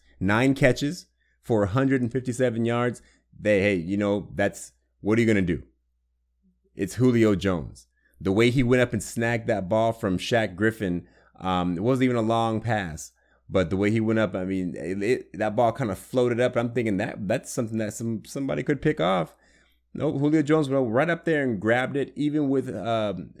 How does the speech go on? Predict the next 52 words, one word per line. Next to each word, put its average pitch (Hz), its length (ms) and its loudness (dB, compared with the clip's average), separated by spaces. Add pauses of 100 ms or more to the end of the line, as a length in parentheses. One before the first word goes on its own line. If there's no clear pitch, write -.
Shaq 135 480 -4
all 131 360 2
over 135 280 0
him, 131 240 2 (220)
reaching 123 340 0
to 123 60 4
knock 127 240 0
it 131 60 2
out 127 100 2
of 127 80 0
his 117 140 -6
hands, 127 640 -2
came 131 280 0
down 110 220 0
with 82 100 -4
it. 82 60 -4
It 82 40 -4
was 85 120 -4
only, 131 140 0
like, 120 140 -6
a 101 40 -8
four 120 200 -2
or 107 40 -2
five 104 260 0
yard 92 240 -2
gain, 98 240 0
but, 76 140 -6
or 78 120 -4
a 80 40 -6
six - 240 -6
yard 95 200 -2
gain, 90 260 -2
but 76 220 -10 (520)
just, 135 280 -2 (300)
just 127 240 0
shows 127 300 2
you 98 120 -2
how 98 440 0 (400)
s-, - 200 -12
big, 123 400 4
big 131 220 4
and 113 120 2
strong 117 380 -2
Julio 101 360 -2
Jones 92 360 -2
is 82 140 -6
and 82 160 -4
why 104 300 0
he's 101 200 2
able 90 240 2
to 85 80 0
get, 85 340 -4